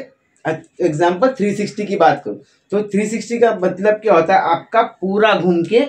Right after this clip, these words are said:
एक ही जगह, नहीं, थ्री सिक्सटी की अगर मैं बात करूँ तो ये पूरा बाल, बाल जो है, ये हेयर जो है, पूरा घूम के इसी जगह पर वापस आते हैं तो उसे हम कहते हैं थ्री सिक्सटी डिग्री, जो practically possible नहीं।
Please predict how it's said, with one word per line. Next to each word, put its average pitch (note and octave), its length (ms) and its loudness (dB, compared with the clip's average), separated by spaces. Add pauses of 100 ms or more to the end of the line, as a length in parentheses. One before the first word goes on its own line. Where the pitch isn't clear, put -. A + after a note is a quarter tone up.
(340)
एक F3+ 180 4
ही G3+ 100 -4
जगह, D#3+ 200 4
नहीं, F3 180 0
थ्री G3 200 -2
सिक्सटी G#3 260 -8
की G#3+ 80 2
अगर G#3 120 2
मैं G#3 120 0
बात E3+ 260 2
करूँ A3+ 220 0 (420)
तो G#3 60 -6
ये G#3+ 260 0
पूरा G#3+ 380 4
बाल, F3 280 0
बाल D3 580 0
जो F#3 140 -2
है, D#3 300 0 (220)
ये F3 100 -2
हेयर F#3 240 2
जो F3+ 140 0
है, - 120 4 (380)
पूरा G#3+ 300 4
घूम F#3+ 320 0
के B3 120 -4
इसी G#3 280 -6
जगह G#3+ 240 0
पर A3 180 0
वापस F3 360 0
आते D3+ 220 -2
हैं - 220 -6 (440)
तो F3+ 100 2
उसे F3+ 240 -2
हम G3 200 0
कहते F3+ 340 2
हैं B3+ 160 2
थ्री G3+ 160 -2
सिक्सटी F3 280 -2
डिग्री, A#2 280 -4 (320)
जो F3 180 -2
practically D#3 600 -4
possible F3+ 500 0
नहीं। G#2+ 200 -2